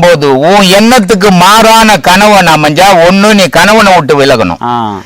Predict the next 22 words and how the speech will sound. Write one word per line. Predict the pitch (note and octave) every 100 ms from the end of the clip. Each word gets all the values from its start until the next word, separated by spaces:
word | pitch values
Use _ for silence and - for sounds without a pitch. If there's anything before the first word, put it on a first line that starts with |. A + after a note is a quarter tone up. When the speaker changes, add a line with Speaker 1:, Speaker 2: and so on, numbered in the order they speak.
| -
Speaker 1:
இல்ல | D#3 A#3 B3+
தெய்வீகத்தை | A#3+ F#3+ C4 D4 C4+ G#3+ G#3
விட்டு | F3+ D#3 D3+
விலகணும். | B2+ G#2 F2+ - _ _
Speaker 2:
சரி. | - C3+ G2 D#2+ _ - - _ -
Speaker 1:
தெய்வீகத்தை | D3 B3 C4+ C4 G#3 A3
விட்டு | G3+ F3
விலகினா | F3+ F#3 F3+ F3+ A3+
உன் | B3 A3+
கணவன் | F#3+ A3 A3+ G#3+
விருப்பப்படி | G3+ F3 F#3 F3 E3+
நீ | D#3
வாழலாம், | C3+ B2+ A#2 F2+ E2+ - _ _ _ -
இல்ல | - G#3 A#3 A#3
உன் | E3+ A3 B3+
விருப்பப்படி | C4 B3+ G#3+ G#3 A3+
வாழனா | G#3 G3+ G3+ F#3+ A#3
கணவனை | F#3+ G#3 A#3+ A#3+ A3
இழந்து | G3 G3+ G3
வெளியே | G3 F3 E3+
வரணும். | D3+ A2+ G2+ E2+ -
Speaker 2:
ம். | B2+ B2+ A#2 A2+